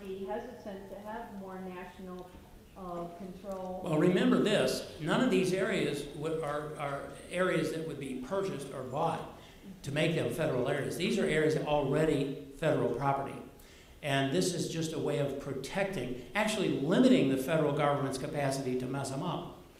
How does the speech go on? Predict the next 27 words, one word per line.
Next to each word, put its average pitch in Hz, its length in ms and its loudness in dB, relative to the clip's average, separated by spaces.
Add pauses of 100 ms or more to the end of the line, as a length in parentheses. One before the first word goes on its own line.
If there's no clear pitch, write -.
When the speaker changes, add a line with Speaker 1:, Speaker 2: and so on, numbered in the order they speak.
(400)
Speaker 2:
Uh, 123 500 0 (140)
the 139 120 -4
designation 160 920 2
of 127 180 -4
wilderness 175 560 6 (280)
only 156 420 2
pro-, 143 340 -4 (120)
uh, 127 240 -8 (120)
doesn't, 185 440 2 (760)
you, 151 180 -6
you, 156 420 -4
you 156 120 -2
don't 175 320 0
buy 160 440 6
land 135 460 2
with 127 160 -2
a 131 40 -4
wilderness 131 420 0
designation. 113 640 -8
You 131 300 -2 (180)
take - 500 2
areas 156 380 4
that - 80 -2
are 131 120 -2
already 156 500 4
federal 131 360 -2
property 127 520 -4